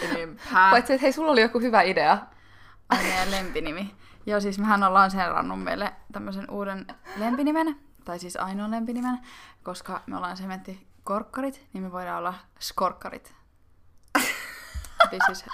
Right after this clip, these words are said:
Speaker 1: fun, fun lempinimi.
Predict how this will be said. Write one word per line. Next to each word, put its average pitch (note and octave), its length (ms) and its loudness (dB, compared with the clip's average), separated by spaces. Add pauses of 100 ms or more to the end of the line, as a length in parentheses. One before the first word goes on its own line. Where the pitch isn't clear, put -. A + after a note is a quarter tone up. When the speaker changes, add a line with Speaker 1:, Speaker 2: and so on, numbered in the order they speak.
(320)
Speaker 1:
fun, B3+ 340 10 (1080)
fun A3 380 -2 (340)
lempinimi. G3+ 840 0